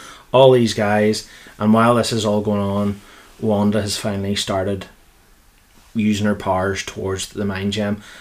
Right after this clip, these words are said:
and I think it's the line before she just does it from Vision, not gonna be completely accurate with the way I'm saying this, he's like,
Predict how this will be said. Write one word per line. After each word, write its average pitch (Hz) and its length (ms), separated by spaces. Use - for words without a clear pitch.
and 110 100
I - 20
think 147 220
it's - 180
the 131 120
line 110 480
before 113 340
she 110 180
just 104 300
does 98 200
it 104 160
from 110 220
Vision, 101 560
not 110 280
gonna 101 180
be 95 140
completely 98 520
accurate 101 320
with 104 120
the 104 60
way 101 100
I'm 101 100
saying 98 300
this, 101 280
he's 98 280
like, 98 220